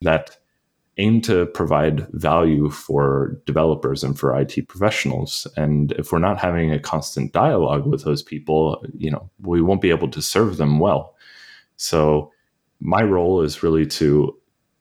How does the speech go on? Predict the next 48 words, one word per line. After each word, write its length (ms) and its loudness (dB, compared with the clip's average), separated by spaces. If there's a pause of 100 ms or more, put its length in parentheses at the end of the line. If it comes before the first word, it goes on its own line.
(240)
always 360 2
be 140 0
having 440 0
an 180 0
honest 340 0
dialogue 640 0
with 180 -4
people, 560 -4
um, 560 2
figuring 540 2
out 200 2
when 160 0
things 400 -2
are 220 2
working 380 0
for 180 0
them 300 2
and 340 0
when 280 2
things 280 -2
are 60 -4
not 280 0
working 320 0
for 140 -2
them, 240 2 (600)
um, 280 0
and 160 2
trying 320 0
to 140 -2
bring 280 2
that 160 0
feedback 560 0 (280)
back 240 0
to 120 -6
my 160 0
company 540 0
and, 320 0
and 180 -2
to 100 -4
tell 260 0
them, 160 -2
"Hey, 160 0
we're 140 2
doing 360 0
this 220 -2
really 200 2
well, 340 2 (100)
and, 320 0